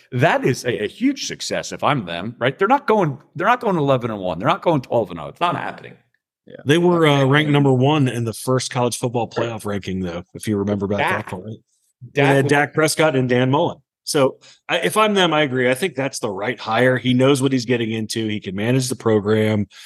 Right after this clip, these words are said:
Speaker 3: Um, you know, he'll get eight wins, nine wins, you know, maybe have a magical season where he, you know,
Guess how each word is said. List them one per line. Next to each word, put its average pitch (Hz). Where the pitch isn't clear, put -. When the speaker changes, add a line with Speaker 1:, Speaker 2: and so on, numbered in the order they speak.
Speaker 3:
Um, 104
you 123
know, 110
he'll 123
get 127
eight 127
wins, 120
nine 113
wins, 120
you 110
know, 104
maybe 113
have 107
a 110
magical 107
season 107
where 101
he, 104
you 104
know, 104